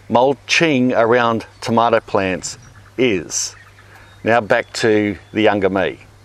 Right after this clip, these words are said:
And that's how I maintain, train and care for younger tomato plants so that hopefully they can grow and turn into nice, big, productive plants. Fingers crossed.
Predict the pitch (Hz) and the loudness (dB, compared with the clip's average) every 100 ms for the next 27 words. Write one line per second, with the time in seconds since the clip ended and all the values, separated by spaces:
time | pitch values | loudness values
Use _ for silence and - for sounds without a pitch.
0 | - - - 156 170 185 - 156 143 127 | -20 -20 -6 0 0 0 0 2 2 2
1 | 117 - - 123 120 - 131 127 127 123 | 0 -4 -2 0 0 0 0 0 0 -2
2 | - - 117 117 123 117 104 95 - - | -4 -2 0 0 0 -2 -4 -8 -14 -6
3 | 135 123 120 - 104 104 - - - - | -2 0 0 0 2 0 -2 -12 -20 -20
4 | - - - 120 127 113 - 107 107 135 | -20 -12 0 0 2 0 -2 0 2 2
5 | 131 - 110 82 62 - - - - - | 0 0 -2 -2 -6 -6 -6 -10 -8 0
6 | 101 104 85 - - 131 - 110 101 101 | 2 2 0 -6 -2 -2 0 0 0 0
7 | - - - - - 107 - 95 90 101 | -6 -20 -20 -8 -2 -2 0 -4 0 0
8 | 101 98 98 - - - - 85 92 - | 2 0 -2 -6 -20 -20 -10 -6 -2 0
9 | 104 107 101 - 101 98 85 - 101 104 | 0 0 -2 0 0 -2 -6 -6 0 0
10 | 90 - - 101 82 - - 78 101 - | -2 -6 -4 -4 -6 -12 -12 -4 -2 -2
11 | - 82 - - - 101 98 82 - - | -4 -6 -8 -16 -6 -2 -2 -4 -6 -8
12 | - - - - - - - 120 104 95 | -8 -12 -16 -16 -20 -20 -4 0 0 -2
13 | - 104 87 - - - | 0 2 2 -2 -6 -10